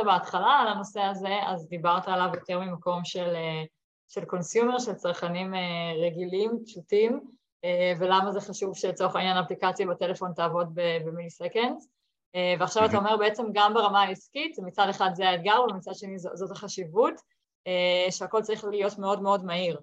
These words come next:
Speaker 1: כדי שבאמת יהיה אפשר להגיב בזמן אמת.
Speaker 2: נכון.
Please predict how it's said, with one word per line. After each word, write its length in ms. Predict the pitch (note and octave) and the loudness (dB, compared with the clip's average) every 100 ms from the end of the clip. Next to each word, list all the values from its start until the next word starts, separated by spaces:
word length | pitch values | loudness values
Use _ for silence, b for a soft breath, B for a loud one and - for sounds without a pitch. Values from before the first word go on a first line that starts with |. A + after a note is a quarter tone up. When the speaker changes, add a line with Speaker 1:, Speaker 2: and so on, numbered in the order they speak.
| - | -10
Speaker 1:
כדי 160 | E3 | -10
שבאמת 360 | E3 E3+ F3 - | -8 -8 -10 -4
יהיה 100 | F3 | -4
אפשר 240 | F3 F#3+ F3 | -2 0 2
להגיב 280 | E3+ F3+ E3+ | 0 -2 -6
בזמן 300 | D#3+ E3+ E3 | -6 -4 -4
אמת. 320 | E3 - _ _ _ _ _ _ _ _ _ _ _ _ - | -6 -14 _ _ _ _ _ _ _ _ _ _ _ _ -12
Speaker 2:
נכון. 260 | - G2 | -6 -6